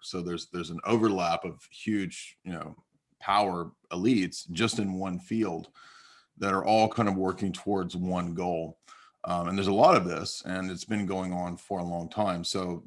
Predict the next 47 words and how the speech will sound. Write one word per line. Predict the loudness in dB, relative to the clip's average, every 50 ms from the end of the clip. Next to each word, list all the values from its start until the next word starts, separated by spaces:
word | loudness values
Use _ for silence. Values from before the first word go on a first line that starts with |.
| -10 -4
I | -4 -2
think | 0 2 0 0 0 -2 -4
the | -2 -2 -4 -4 -4
easiest | -2 0 2 4 4 4 4
answer | 4 2 2 2
to | 0 0
that | 2 2 2 2
is | 0 -2 -2
just | -2 -2 -2 -2
to | -6 -6
talk | -2 2 2 2 2 2
about, | 0 0 2 2 2 0 -2
like, | -6 -8 -6
what, | -6 -6 -6 -6 -4
what | -4 -4
are | -4
called | -4 -4 -4 -6 -6
the | -6 -8
steering | -6 -2 0 0 2 0 0
committees, | 0 -2 -2 0 0 0 -2 -2 -4 -6 -6
the | -8 -6 -4
N | -2 -2
G | -2 -2 -2 -4
Os, | -4 -6 -6 -6 -8
the | -8
think | -6 -4 -4 -4 -4 -4
tanks, | -4 -2 -2 -2 -2 -4 -6 -6
the, | -8 -8 -10 -10 _ -16 -20 -18 -18 -18 -18 -18 -20 -20 -20 _ -6
and | -2 2 4
they | 6 6
kind | 6 6 4 2
of | 2 2
work | 2 2 4 4 2 2 0 0
underneath | 0 0 0 0 0 0 0 0 0 -2 -2 -2 -4 -6 -4
what | -4 -2 -2
you | -2 -4
could | -6 -6
say | -6 -4 -4 -2 -2 -2 -2
is | -2 -2 -4 -6
kind | -4 -4 -4 -4
of | -4 -4 -6
the, | -6 -4 -4 -4 -6 -8
the, | -8 -10 -8 -8
what | -8 -6 -6 -6 -4 0
Rothkopf | 2 4 4 4 4 2 -2 -2 -2 -2 -2
called | -2 -2 0 0 0 -2
the, | -4 -4 -6